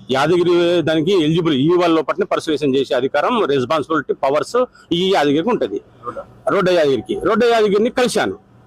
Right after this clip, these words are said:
అట్లనే దీన్ని చూ-, చూస్తున్నటువంటి డిఈ ఓం ప్రకాష్ అని కలిశాను. వాళ్ళు ఏమన్నారు, "కరెక్టే, జీవో నైన్ ట్వంటీ ప్రకారం కరెక్టే, మీరు చెప్పింది వాస్తవమే, అది క్లాస్ సెకండ్ అతను ఎలిజిబుల్ కాదు,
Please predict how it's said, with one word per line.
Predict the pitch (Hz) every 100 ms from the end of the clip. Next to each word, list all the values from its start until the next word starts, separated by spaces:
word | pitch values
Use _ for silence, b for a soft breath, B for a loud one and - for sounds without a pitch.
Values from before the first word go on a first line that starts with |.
| _ - -
అట్లనే | 226 190 233 247 247 220
దీన్ని | 208 220 220
చూ-, | 202 196 147
చూస్తున్నటువంటి | - - 208 180 196 185 190
డిఈ | 143 185 208
ఓం | 160 190
ప్రకాష్ | 196 175 156 143
అని | 139
కలిశాను. | 214 - 107 101 - B -
వాళ్ళు | 196 214
ఏమన్నారు, | 226 220 214 208
"కరెక్టే, | 196 202 - 190
జీవో | 139 185
నైన్ | 196 180
ట్వంటీ | 170 160
ప్రకారం | 165 160 151
కరెక్టే, | - 123 - 165
మీరు | 156 131
చెప్పింది | 117 - 131
వాస్తవమే, | 113 107 - 113 240 - _ _ _ _ _ -
అది | 240 240 233 226
క్లాస్ | 190 190 202
సెకండ్ | 208 202
అతను | 202 208
ఎలిజిబుల్ | 143 165 180 190 190
కాదు, | 147 113 143